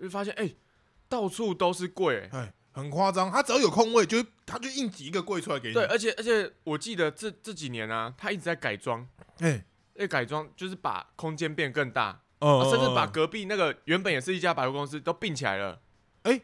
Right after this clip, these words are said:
Speaker 2: 原本那个不是百货公司吧？
Speaker 1: 原本，
Speaker 2: 你说是饭店吧？
Speaker 1: 原本是，没有，原本，哦，对，对，
Speaker 2: 原本是饭店啊，
Speaker 1: 原本是饭店。
Speaker 2: 然后他现在并起来嘛，他并
Speaker 1: 饭店也被他搞成百货公司。
Speaker 2: 然后他现在延伸过去那边卖什么小米嘛。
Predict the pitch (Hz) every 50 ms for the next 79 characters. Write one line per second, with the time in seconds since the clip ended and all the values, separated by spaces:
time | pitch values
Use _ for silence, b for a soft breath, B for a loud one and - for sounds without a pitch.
0 | _ _ - - - 131 160 233 294 254 196 214 240 208 202 180 165 185 220 -
1 | 139 123 160 190 185 185 180 170 170 160 - 165 165 160 156 120 101 101 104 127
2 | - 175 214 214 175 - - 175 196 233 202 180 190 202 196 190 165 143 127 131
3 | 110 101 - 185 180 175 165 180 185 190 180 156 - - - 165 151 131 - -
4 | _ _ _ - 170 170 165 165 160 220 196 165 156 226 226 214 190 202 214 196
5 | 185 156 127 190 156 127 117 104 98 101 - _ _ _ _ _ _ _ _ _
6 | - 135 131 175 220 220 208 226 196 226 233 220 - 226 190 170 165 - 151 123
7 | 113 117 127 123 120 135 143 180 214 - 233 208 170 147 131 123 - 208 202 208
8 | 214 202 - 160 143 139 131 139 135 127 123 135 156 170 170 170 156 - 165 165
9 | 175 170 - - 202 226 262 247 185 180 220 202 240 247 247 190 170 175 190 214
10 | 214 214 220 226 208 - 214 202 202 202 202 208 214 202 175 151 139 139 - -
11 | 143 135 165 185 185 151 120 120 113 107 107